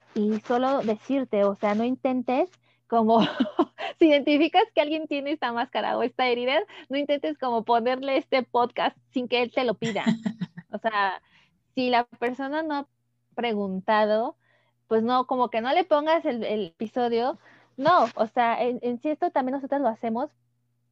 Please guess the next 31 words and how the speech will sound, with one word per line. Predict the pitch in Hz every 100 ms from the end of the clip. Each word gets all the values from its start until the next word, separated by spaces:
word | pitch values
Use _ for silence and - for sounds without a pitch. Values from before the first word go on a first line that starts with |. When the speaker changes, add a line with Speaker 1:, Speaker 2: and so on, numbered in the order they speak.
| _
Speaker 1:
para | 254 254
que | 269
tú | 247 -
te | -
vuelvas | 285 262 269 208
o-, | - 214 -
más | 220 240 -
compasiva | 247 240 214 - 220 214
o | 226
compasivo, | 190 233 - 214 175 - _ - _
¿no? | 202 208
Ante | 254 233 220
este | - 240
tipo | 226 - 226
de | 226
personas | 208 185 190 202 208 247 202
y |
situaciones. | - 185 - - 214 147 - _ - - _ _ _ _ _ _ _ _ _ -
Speaker 2:
Sí, | 277 220 196
y |
creo | - 214 214
que | 254 262 254 185
si | 196
estamos | 190 214 214 226 -
pensando | 190 185 196 190
en, | 185 175
"Ay, | 220 269 285 262
mira, | 240 247 247 214 175
esto | 190 220 - 240
también | 233 190 196 196 202 214 208
le | 180